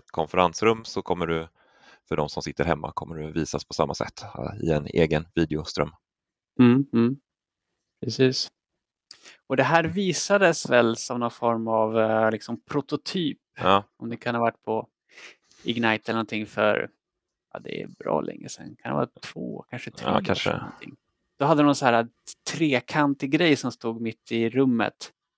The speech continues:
Speaker 2: i det här konferensrummet. Det här var ju på scenen då, så att det, och det, ja, det var ju väldigt spejsat, kommer jag ihåg. Men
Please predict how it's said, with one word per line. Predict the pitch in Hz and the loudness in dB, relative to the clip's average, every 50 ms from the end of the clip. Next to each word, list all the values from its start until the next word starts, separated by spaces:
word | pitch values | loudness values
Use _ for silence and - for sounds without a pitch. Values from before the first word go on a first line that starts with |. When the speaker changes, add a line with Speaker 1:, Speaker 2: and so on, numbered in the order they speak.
| _ _ _ _ _ | _ _ _ _ _
Speaker 2:
i | - 123 | 0 2
det | 117 | 4
här | 113 110 | 4 4
konferensrummet. | - - 123 107 - 127 117 110 107 - 127 117 113 110 107 - - _ | 2 0 -4 -2 2 2 2 2 0 0 -2 -2 -2 -2 -4 -6 -6 _
Det | 117 | 2
här | 120 120 | 4 4
var | 120 | 4
ju | 113 113 | 4 2
på | - 113 | -2 -6
scenen | - - 117 117 113 113 107 104 | -4 -2 -2 -2 -2 -2 -4 -4
då, | - 127 - - | -4 -6 -6 -8
så | - - | -12 -20
att | _ _ | _ _
det, | - - - - 50 50 50 - - - _ _ _ _ _ _ _ _ _ _ _ _ _ - | -12 -12 -10 -10 -12 -12 -14 -14 -16 -18 _ _ _ _ _ _ _ _ _ _ _ _ _ -12
och | 117 113 | -2 2
det, | 120 | 4
ja, | 117 104 92 120 120 | 4 6 6 6 6
det | 127 127 | 8 8
var | 123 123 | 8 8
ju | 120 | 8
väldigt | 123 117 117 110 - | 8 6 6 2 0
spejsat, | - - 101 104 - - - _ | -2 -4 -4 -4 -4 -8 -12 _
kommer | _ 104 104 107 | _ -12 -12 -10
jag | 104 | -10
ihåg. | - - 110 | -12 -10 -10
Men | 104 98 98 | -10 -10 -10